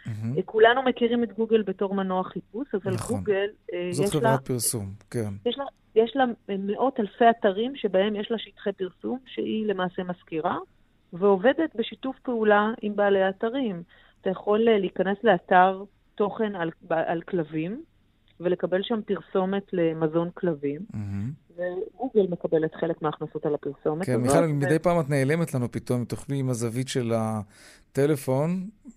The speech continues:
Speaker 1: להישאר קבוע,
Speaker 2: אתה
Speaker 1: ואז
Speaker 2: שומע אותי
Speaker 1: אה,
Speaker 2: עכשיו?
Speaker 1: עכשיו אני שומע אותך מצוין, כן.
Speaker 2: נהדר. אז
Speaker 1: אוקיי.
Speaker 2: אני אומרת שלצורך העניין, גם, אה, בגוגל,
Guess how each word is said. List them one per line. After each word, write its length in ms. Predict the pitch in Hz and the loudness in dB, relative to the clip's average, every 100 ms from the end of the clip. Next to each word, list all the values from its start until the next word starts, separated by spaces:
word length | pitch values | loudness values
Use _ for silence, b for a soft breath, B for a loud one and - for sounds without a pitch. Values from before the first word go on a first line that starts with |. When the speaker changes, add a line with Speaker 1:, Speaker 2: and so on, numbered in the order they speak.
| 131 | -10
Speaker 1:
להישאר 500 | 117 - 127 135 127 131 _ _ | -8 -2 0 0 -2 -6 _ _
קבוע, 420 | - 117 160 165 | -10 -4 0 2
Speaker 2:
אתה 80 | 127 | 2
Speaker 1:
ואז 140 | 120 131 | 2 2
Speaker 2:
שומע 240 | 208 240 | 4 4
אותי 120 | 269 143 | 2 2
Speaker 1:
אה, 120 | 143 | 2
Speaker 2:
עכשיו? 20 | |
Speaker 1:
עכשיו 280 | - 175 156 | 2 2 2
אני 80 | 135 | 2
שומע 180 | 123 | -2
אותך 160 | 120 107 | -4 -6
מצוין, 360 | 107 - 101 95 | -8 -6 -6 -6
כן. 200 | 190 202 | 0 2
Speaker 2:
נהדר. 280 | 190 190 170 B B B | 6 6 6 B B B
אז 100 | 175 | 2
Speaker 1:
אוקיי. 160 | 214 | 4
Speaker 2:
אני 60 | 220 | 0
אומרת 140 | 302 - 220 202 _ - | -2 -6 -8 -10 _ -4
שלצורך 380 | 214 262 254 | 0 0 0
העניין, 260 | 269 254 277 240 | -2 0 -2 0
גם, 240 | 240 240 226 | 0 0 -4
אה, 100 | 214 196 - | -4 -8 -6
בגוגל, 340 | 202 233 285 | -6 -4 -8